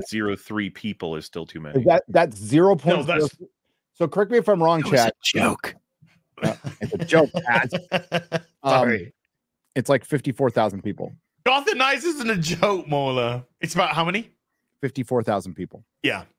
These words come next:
Speaker 3: yeah. I was, yeah, I was gonna, yeah, I was gonna guesstimate around fifty, fifty thousand people. Yeah, so fifty-four. Yeah, it's about fifty-four thousand people
Speaker 2: I got that in a video in an
Speaker 3: were
Speaker 2: hour.
Speaker 3: in, were in the
Speaker 2: Yeah.
Speaker 3: advertising demo.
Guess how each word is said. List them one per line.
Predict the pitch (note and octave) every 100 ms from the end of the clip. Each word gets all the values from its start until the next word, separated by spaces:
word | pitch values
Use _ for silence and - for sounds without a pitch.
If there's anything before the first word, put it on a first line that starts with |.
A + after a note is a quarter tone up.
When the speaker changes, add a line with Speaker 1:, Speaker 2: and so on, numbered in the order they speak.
| _ _
Speaker 3:
yeah. | G2 E2+ -
I | A#2
was, | A2+
yeah, | A#2+ G2
I |
was | G2+
gonna, | A#2 A2
yeah, | A2
I | G2+
was | G#2
gonna | B2+
guesstimate | A2 A2+ - A#2 G2
around | G#2 G2
fifty, | - G#2 G#2 F#2
fifty | - G#2+ G2+ G2+
thousand | G2 G2 F2+ F2
people. | G2 F2
Yeah, | B2+ E2+
so | G#2+
fifty-four. | G#2 C3+ - G#2+ B2 A#2
Yeah, | E3+ - _ _ _ _ _ _ _
it's | -
about | E3 D#3+ E3
fifty-four | - G#3 A#3+ - - A#3+ A3 - G3 F3+ F3+
thousand | E3+ E3+ D#3+ D#3 D3+ D3 C3+
people | C#3+ B2+ G2+ G2+ D#2+ -
Speaker 2:
I | A#2+
got | B2+ B2
that | C#3 A#2+
in |
a | G#2
video | F#2+ G#2+ G2+
in | F2
an | - C#3
Speaker 3:
were | C#3+
Speaker 2:
hour. | C#3+
Speaker 3:
in, | D#3 D3+ D#3 D3+ D3 - D3
were | C#3 C3+
in | D#3+ D#3+ E3
the | C#3
Speaker 2:
Yeah. | C3+
Speaker 3:
advertising | D3 D3 D3 D#3 C#3 C3 C3+ B2
demo. | G#2+ A#2 A2 F#2 D#2+ D#2+